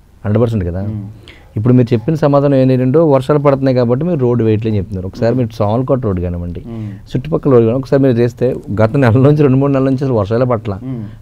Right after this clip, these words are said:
Speaker 1: మరి ఎందుకు చేయట్లేదు?
Speaker 2: అంటే ఇప్పుడు యాక్చువల్గా మనం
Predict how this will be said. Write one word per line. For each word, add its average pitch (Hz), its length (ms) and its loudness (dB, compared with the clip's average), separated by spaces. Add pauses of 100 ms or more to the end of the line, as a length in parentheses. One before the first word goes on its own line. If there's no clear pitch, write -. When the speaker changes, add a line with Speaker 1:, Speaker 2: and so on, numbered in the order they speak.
(100)
Speaker 1:
మరి 110 120 6
ఎందుకు 151 260 4
చేయట్లేదు? 151 320 4
Speaker 2:
అంటే 170 260 6
ఇప్పుడు 185 400 4
యాక్చువల్గా 165 920 4
మనం 165 680 2